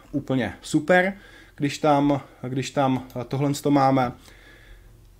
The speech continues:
A když se koukneme na net income, tak, eh, ten je o něco volatilnější, ale stále je tam poměrně, tak poměrně na vysokých úrovních. Když tady se přepnu na ten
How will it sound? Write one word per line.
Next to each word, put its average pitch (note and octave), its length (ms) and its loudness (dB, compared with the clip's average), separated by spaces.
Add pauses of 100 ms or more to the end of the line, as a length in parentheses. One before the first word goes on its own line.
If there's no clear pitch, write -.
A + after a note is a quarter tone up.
(140)
A C3+ 560 4
když C3+ 160 -6
se D3+ 120 -2
koukneme C#3 380 0
na A2+ 400 -2
net B2+ 200 -4
income, D3 560 0 (180)
tak, B2 360 -2 (100)
eh, B2 40 -2
ten B2+ 220 -2
je B2 320 0 (180)
o C#3 80 -6
něco C#3+ 260 2
volatilnější, D3 960 0 (420)
ale C3 500 2 (220)
stále C3 420 2
je A#2 60 -2
tam A#2+ 260 -2
poměrně, A#2 420 -4
tak A2+ 180 -10
poměrně B2+ 640 -2 (120)
na A2+ 280 -6 (300)
vysokých C3+ 440 -6
úrovních. C#3 580 0 (360)
Když - 140 -20
tady A#2 160 -4
se B2+ 120 -6
přepnu A#2 400 -6
na A2 100 -4
ten G2+ 460 -6